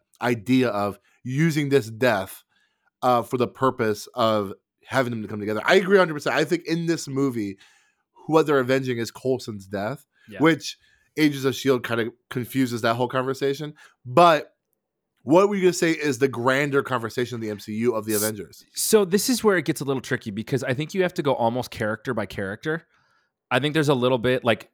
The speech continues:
Speaker 2: we just watched Thor, and it's like Thor is trying to, like, protect Jane. That's why he comes to Earth. He gives up. He has no way to get back home at that point. Um, I would even say that, uh, Iron Man, while, um, I still think he's a jerk,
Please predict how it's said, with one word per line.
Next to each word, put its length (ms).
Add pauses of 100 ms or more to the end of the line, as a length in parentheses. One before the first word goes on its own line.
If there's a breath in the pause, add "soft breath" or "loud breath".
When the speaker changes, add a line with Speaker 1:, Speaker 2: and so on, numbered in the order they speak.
Speaker 2:
we 140
just 180
watched 360
Thor, 680
and 140
it's 100
like 180
Thor 460
is 220
trying 340
to, 480 (240)
like, 220
protect 480
Jane. 400
That's 200
why 120
he 160
comes 320
to 180
Earth. 280
He 100
gives 260
up. 140
He 80
has 120
no 140
way 160
to 60
get 160
back 160
home 180
at 80
that 160
point. 300 (440 soft breath)
Um, 300 (400 soft breath)
I 100
would 120
even 220
say 240
that, 260 (280)
uh, 220 (100)
Iron 340
Man, 340
while, 440 (320)
um, 300
I 80
still 300
think 220
he's 140
a 60
jerk, 540